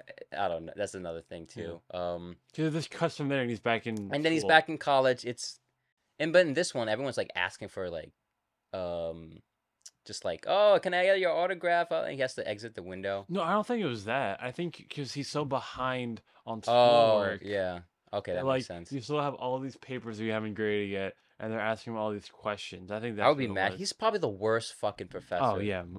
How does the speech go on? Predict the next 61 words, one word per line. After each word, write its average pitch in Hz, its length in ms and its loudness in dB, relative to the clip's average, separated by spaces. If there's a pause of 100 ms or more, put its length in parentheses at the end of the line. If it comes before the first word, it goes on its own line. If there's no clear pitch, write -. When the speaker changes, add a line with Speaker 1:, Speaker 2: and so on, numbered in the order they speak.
(140)
Speaker 1:
Like, 127 120 0
on 123 80 8
Speaker 2:
hundred 127 140 2
percent. 95 120 0
Speaker 1:
Canvas, 135 380 8
he 151 80 0
probably 139 320 6
will 104 160 -2
not 95 320 2 (220)
<laughs> - 160 -20
reg-, - 180 -8
he 123 380 -4
will 131 140 2
not, 117 280 2
uh, 104 140 -2
reach 98 240 -12
back 95 220 -6
to 92 100 -14
you. 87 240 -12 (120)
Speaker 2:
Well, 147 120 -2
you 139 40 -2
probably 160 220 2
wouldn't 151 160 4
even 120 140 -2
see - 260 0
him 104 240 -4
'cause 104 120 -6
he's 98 160 -6
Speaker 1:
<laughs> - 0 -
Speaker 2:
gone 113 260 2
all 90 160 0
the 87 100 -8
time. 92 300 -6 (840)
Speaker 1:
Wait, 156 260 6
he 151 100 4
has 156 160 10
his 151 140 -2
Zoom 131 260 0
classes 139 800 -2
while 113 180 4
Speaker 2:
Yeah. 113 60 6
Speaker 1:
he's 110 80 0
on 117 120 2
advan-, 107 380 0
Speaker 2:
Yeah, 110 60 -2
Speaker 1:
on 110 140 0
Speaker 2:
yeah, 110 180 4
he's, 131 160 2
like, 143 160 8
Speaker 1:
adventures? - 80 -8
Speaker 2:
he's, 127 120 0
like, 135 140 2
in 123 160 -2
some 120 240 -4
kind 113 260 -2
of, 107 60 -2
like, 104 260 0 (180)
rainforest 110 840 -2
in 107 120 -4
Costa 107 460 -2
Rica. 113 560 0